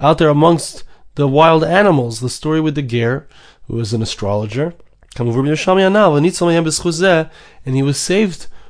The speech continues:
from it in the merit of his bitachon, in the merit of his trust in God. So whatever circumstance a person finds him in, himself in, it's possible to have bitachon, it's possible to have faith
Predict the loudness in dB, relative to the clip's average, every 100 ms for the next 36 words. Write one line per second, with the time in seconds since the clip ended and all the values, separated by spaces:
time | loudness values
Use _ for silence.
0 | -14 -6 -4 -2 -2 -2 2 4 4 0
1 | -8 -18 -20 -16 -8 -6 -4 -4 -6 -8
2 | -2 -2 -2 -4 -2 0 0 -2 -4 -4
3 | -4 -2 -4 -6 -18 -14 -10 -10 -10 -14
4 | -14 -18 -20 -20 -20 -20 -12 -6 -2 0
5 | 0 0 -2 -4 -2 -2 -2 -2 -2 -4
6 | -4 -4 -4 -4 -6 -6 -8 -10 -8 -8
7 | -8 -6 -8 -8 -16 -18 -20 -12 -8 -4
8 | 0 0 0 0 0 0 -2 -4 -4 -6
9 | -4 -2 -2 -4 -6 -8 -16 -20 _ -12
10 | -8 -8 -8 -2 -2 -4 -12